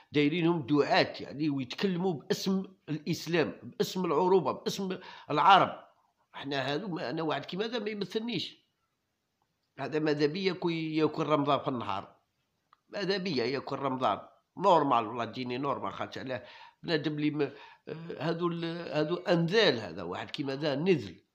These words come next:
نقولوا باللي أنذال يبيعوا، يبيعوا قضية، قضية بأثمان باخسة.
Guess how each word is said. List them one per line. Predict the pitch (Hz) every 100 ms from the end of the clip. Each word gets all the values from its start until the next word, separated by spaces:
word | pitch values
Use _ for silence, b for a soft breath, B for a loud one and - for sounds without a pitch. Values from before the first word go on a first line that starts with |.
| _ _ _ _ _ 110
نقولوا | 131 131
باللي | 127 131 113
أنذال | - 127 135 160 113 95
يبيعوا، | 101 110 131 123 143 143 B B
يبيعوا | 120 120 147 127
قضية، | 127 135 131 151 147 139 147 - _ _ _ _ -
قضية | - 143 151 165
بأثمان | 139 139 143 143 151 180 139
باخسة. | 196 - 135 -